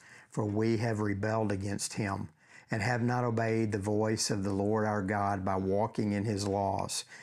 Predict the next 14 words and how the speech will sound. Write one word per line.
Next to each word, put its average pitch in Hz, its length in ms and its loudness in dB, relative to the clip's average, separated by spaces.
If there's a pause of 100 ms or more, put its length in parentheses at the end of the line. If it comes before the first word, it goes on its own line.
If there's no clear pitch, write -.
(220)
which 123 220 0
he 113 120 2
set 120 340 0
before 110 460 0
us 98 200 -2
by 107 240 0
his 104 180 -2
prophets. - 720 -4 (1300)
All 123 360 4
Israel 110 520 2
has 98 280 -2
transgressed 104 800 0
your 110 140 2
law 104 420 2